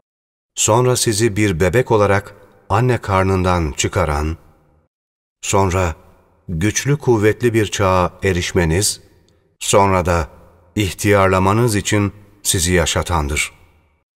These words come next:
İçinizden daha önce vefat edenler de vardır. Allah bunları belli bir zamana erişmeniz ve düşünüp akıl erdirmeniz için yapar.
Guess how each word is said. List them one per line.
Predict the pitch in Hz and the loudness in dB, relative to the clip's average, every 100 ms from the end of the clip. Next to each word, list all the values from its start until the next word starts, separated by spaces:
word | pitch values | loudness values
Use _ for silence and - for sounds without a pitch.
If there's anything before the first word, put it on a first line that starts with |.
| _ _ - | _ _ -6
İçinizden | 98 120 123 104 117 135 143 - - 78 | -2 0 0 0 0 0 -4 -12 -6 -2
daha | 87 131 | 0 2
önce | 131 120 113 107 | 2 2 0 2
vefat | 95 104 98 101 | 0 2 0 0
edenler | 98 101 101 113 87 | 0 0 0 0 0
de | 80 | -2
vardır. | 78 76 69 73 - - _ _ _ _ _ _ _ _ | -2 -4 -4 -6 -6 -10 _ _ _ _ _ _ _ _
Allah | 87 98 110 113 - - | -2 0 0 0 -4 -4
bunları | 90 87 80 71 104 117 - _ _ - | -2 0 -2 -2 -2 -4 -14 _ _ -10
belli | 73 90 101 127 | -2 0 0 0
bir | 139 | 0
zamana | 113 101 98 95 95 90 - - | 2 2 2 2 2 0 -2 -4
erişmeniz | 98 90 - 87 82 120 - - _ - | -2 -2 -2 0 0 -2 -4 -14 _ -4
ve | 85 85 78 - - _ _ - | 0 2 0 -8 -20 _ _ -6
düşünüp | 78 107 - 127 127 - | -2 0 2 2 0 -4
akıl | 92 - 135 | -6 0 2
erdirmeniz | 113 101 101 98 98 110 85 | 2 2 2 2 2 0 0
için | 78 87 71 - - - | -2 -4 -4 -8 -18 -4
yapar. | 85 80 71 - | -4 -2 -4 -4